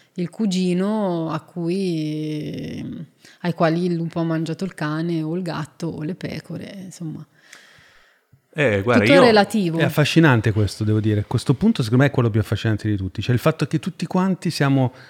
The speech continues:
Speaker 3: è ambivalente anche qua, attratti da un aspetto più primordiale, più, eh, più, più, più, più, appunto, più, più, più inquietante della, della natura selvaggia, noi soprattutto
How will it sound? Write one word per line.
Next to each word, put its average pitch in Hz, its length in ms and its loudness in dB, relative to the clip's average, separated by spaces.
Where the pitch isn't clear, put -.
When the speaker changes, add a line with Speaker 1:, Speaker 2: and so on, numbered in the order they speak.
Speaker 3:
è 131 80 -2
ambivalente 120 520 2
anche 101 120 -2
qua, 101 260 -4
attratti 165 960 -2
da 131 120 0
un 131 60 2
aspetto 135 400 2
più 139 180 0
primordiale, 123 1000 4
più, 120 460 0
eh, - 680 -10
più, - 140 -14
più, 131 140 -10
più, 123 200 -8
più, 131 200 0
appunto, 123 400 0
più, 123 160 -2
più, 117 640 0
più 127 140 -2
inquietante 123 680 0
della, 107 480 0
della 110 260 0
natura 113 360 0
selvaggia, 117 920 -2
noi 123 380 2
soprattutto 104 840 -6